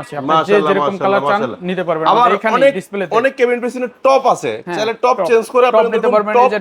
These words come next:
Speaker 1: ডায়মন্ড কাটের
Speaker 2: মনের
Speaker 1: ভিতরে
Speaker 2: মতো
Speaker 1: বিভিন্ন
Speaker 2: নিতে
Speaker 1: মডেল
Speaker 2: পারবেন,
Speaker 1: করা
Speaker 2: টপ
Speaker 1: হয়।
Speaker 2: বেসিন আপনারা
Speaker 1: হ্যাঁ,
Speaker 2: কিন্তু এখানে
Speaker 1: বিভিন্ন
Speaker 2: নিতে পারবেন।
Speaker 1: মডেলের টপ বেসিন পাবেন
Speaker 2: যার
Speaker 1: আমাদের
Speaker 2: যেমন
Speaker 1: কাছে।
Speaker 2: পছন্দ,
Speaker 1: আমাদের
Speaker 2: নেওয়ার
Speaker 1: কাছ থেকে
Speaker 2: সুযোগ
Speaker 1: নিতে
Speaker 2: আছে
Speaker 1: পারবেন।
Speaker 2: নাকি?
Speaker 1: জি।
Speaker 2: আচ্ছা, এছাড়াও ফিটিংস এর অভাব নাই, ফিটিংস নিতে পারবেন। So ভাই, এই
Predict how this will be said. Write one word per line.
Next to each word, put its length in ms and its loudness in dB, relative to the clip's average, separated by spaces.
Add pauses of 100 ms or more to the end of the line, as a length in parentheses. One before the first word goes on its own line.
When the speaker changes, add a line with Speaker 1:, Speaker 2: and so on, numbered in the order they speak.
(100)
Speaker 1:
ডায়মন্ড 280 -2
কাটের 180 2
Speaker 2:
মনের 80 4
Speaker 1:
ভিতরে 140 6
Speaker 2:
মতো 80 4
Speaker 1:
বিভিন্ন 180 2
Speaker 2:
নিতে 100 0
Speaker 1:
মডেল 100 4
Speaker 2:
পারবেন, 200 2
Speaker 1:
করা 120 -6
Speaker 2:
টপ 100 4
Speaker 1:
হয়। 100 -8
Speaker 2:
বেসিন 240 -2
আপনারা 160 -2
Speaker 1:
হ্যাঁ, 140 2
Speaker 2:
কিন্তু 140 -2
এখানে 140 2
Speaker 1:
বিভিন্ন 160 0
Speaker 2:
নিতে 160 2
পারবেন। 200 2
Speaker 1:
মডেলের 320 0
টপ 160 -4
বেসিন 240 -10
পাবেন 180 -6
Speaker 2:
যার 120 4
Speaker 1:
আমাদের 240 2
Speaker 2:
যেমন 180 -2
Speaker 1:
কাছে। 180 -12
Speaker 2:
পছন্দ, 300 -8 (440)
Speaker 1:
আমাদের 160 0
Speaker 2:
নেওয়ার 160 2
Speaker 1:
কাছ 100 -6
থেকে 140 0
Speaker 2:
সুযোগ 80 2
Speaker 1:
নিতে 120 4
Speaker 2:
আছে 100 -4
Speaker 1:
পারবেন। 140 -2
Speaker 2:
নাকি? 160 -2 (320)
Speaker 1:
জি। 80 -2 (320)
Speaker 2:
আচ্ছা, 200 0 (460)
এছাড়াও 360 2
ফিটিংস 380 -8
এর 60 0 (240)
অভাব 160 -2 (100)
নাই, 180 0
ফিটিংস 300 -8
নিতে 180 0
পারবেন। 220 -2 (400)
So 80 4 (240)
ভাই, 160 2 (280)
এই 60 -4